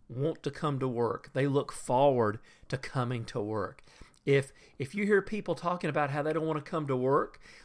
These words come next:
well, then, then, then I would take a look. Now, it's obviously, you know, obviously you may have that one bad egg that just you, you can't make happy no matter what you do. I get that. But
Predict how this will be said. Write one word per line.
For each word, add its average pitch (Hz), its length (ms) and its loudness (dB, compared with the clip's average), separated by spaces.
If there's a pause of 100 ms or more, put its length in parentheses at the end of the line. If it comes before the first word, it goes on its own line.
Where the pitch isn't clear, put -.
(140)
well, 135 120 0
then, 135 240 0
then, 127 220 -2
then 123 400 -6
I 196 120 -8
would 330 180 -6
take - 220 -6
a 226 60 -6
look. 165 280 0
Now, 147 120 -4
it's 180 100 -4
obviously, 165 460 -2
you 170 80 -2
know, 139 120 0
obviously 156 400 2
you 143 120 0
may 143 140 0
have 139 160 0
that 123 160 2
one 143 260 0 (400)
bad 147 240 6
egg 139 260 6
that 120 140 -8
just 131 240 -2
you, 123 120 -4
you 117 140 -6
can't 127 260 -6
make 131 180 -4
happy 139 300 -2
no 123 120 -4
matter 123 180 0
what 143 300 2
you 104 80 -8
do. 104 200 -2
I 123 80 0
get 151 260 -2
that. 143 360 -4 (840)
But 175 260 2